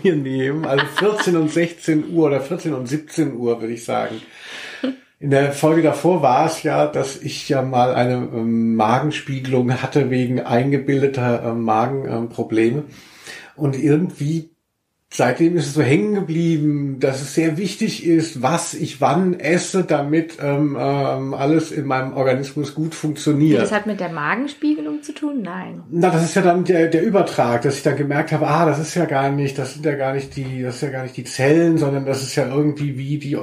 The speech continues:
Speaker 1: wie man sich organisiert, wie, wie alles funktioniert. Und dann denke ich immer, ich muss morgens Brot essen,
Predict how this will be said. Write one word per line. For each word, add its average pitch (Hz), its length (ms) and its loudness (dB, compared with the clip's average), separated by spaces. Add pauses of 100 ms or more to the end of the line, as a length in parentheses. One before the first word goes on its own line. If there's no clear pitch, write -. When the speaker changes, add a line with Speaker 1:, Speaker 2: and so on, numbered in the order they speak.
Speaker 1:
wie 147 100 0
man 147 140 4
sich 139 160 -6
organisiert, 135 760 0
wie, 135 240 -6
wie 131 100 -4
alles 135 220 -4
funktioniert. 143 680 0 (120)
Und 120 120 -2
dann 131 100 2
denke 143 140 2
ich 151 80 -2
immer, 147 100 0
ich - 140 -4
muss - 140 -8
morgens 135 400 2
Brot 143 380 0
essen, 139 400 -4